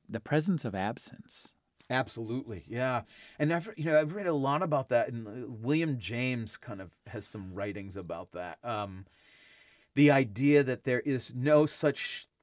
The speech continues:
Speaker 2: thing, there's no such thing as a, a, a, like, as absence in the abstract. Every absence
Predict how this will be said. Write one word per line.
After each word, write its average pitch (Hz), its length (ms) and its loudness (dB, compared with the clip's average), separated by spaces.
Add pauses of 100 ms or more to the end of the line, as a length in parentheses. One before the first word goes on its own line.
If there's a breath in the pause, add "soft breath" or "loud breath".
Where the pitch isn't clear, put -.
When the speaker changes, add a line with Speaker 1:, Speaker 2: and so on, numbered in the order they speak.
(180)
Speaker 2:
thing, 135 480 0 (280)
there's 147 440 2
no 170 100 2
such 156 240 -2
thing 143 220 0
as 123 160 -4
a, 113 320 -2
a, 127 220 -2
a, 131 140 -6
like, 113 200 -4
as 123 280 -2
absence 117 680 -4
in 113 160 -4
the 104 180 -4
abstract. 101 880 -10
Every 127 360 4
absence 107 640 -4